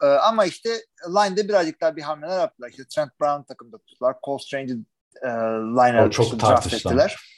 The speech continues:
Speaker 2: Yani Cole
Speaker 1: Çok
Speaker 2: Strange,
Speaker 1: tartışılan.
Speaker 2: Cole, Cole Strange'le ilgili bir şey söylemeyeceğim. Yani, e, yapılan yorumlarda erken seçim falan. Yani kime göre, neye göre? Kaç kişi Cole
Speaker 1: Evet.
Speaker 2: Strange izledi? Anladın mı? Right guard adam yani. Kim?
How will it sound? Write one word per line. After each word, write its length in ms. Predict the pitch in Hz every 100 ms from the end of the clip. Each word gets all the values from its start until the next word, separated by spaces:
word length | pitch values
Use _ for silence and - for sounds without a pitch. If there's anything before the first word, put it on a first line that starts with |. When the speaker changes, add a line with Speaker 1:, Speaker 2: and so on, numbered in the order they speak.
| _ _ - -
Speaker 2:
Yani 180 | 123 127
Cole 100 | 143
Speaker 1:
Çok 60 | 156
Speaker 2:
Strange, 220 | - 190
Speaker 1:
tartışılan. 400 | 180 - 95 104
Speaker 2:
Cole, 240 | 180 226 226
Cole 260 | 254 277 247
Strange'le 540 | - - 220 196 196
ilgili 220 | 185 214
bir 60 | 202
şey 200 | 202 208
söylemeyeceğim. 720 | 202 202 175 139 107 107 107
Yani, 380 | 117 117 117 120 - - - _ -
e, 60 | 151
yapılan 640 | 139 151 175 170 175 170
yorumlarda 840 | 175 175 170 170 165 160 160 156 - _ _ -
erken 460 | 165 160 156 151
seçim 380 | 143 139 - 139
falan. 380 | - - - -
Yani 380 | 175 78 - - _ _ _ _
kime 260 | - 208 131
göre, 280 | 120 139 147
neye 200 | 151 143
göre? 240 | 113 95
Kaç 260 | 170 160 -
kişi 220 | 131 131
Cole 200 | 117 107
Speaker 1:
Evet. 140 | 101 95
Speaker 2:
Strange 380 | 101 95 90 92
izledi? 420 | 90 87 82 - _ _ _ _ _ -
Anladın 360 | 104 110 123
mı? 140 | 98 92
Right 360 | 147 147 -
guard 260 | 127 131 131
adam 340 | 101 127 113
yani. 380 | 92 85 82 78 _ _ _ _ _ _ _ -
Kim? 220 | 160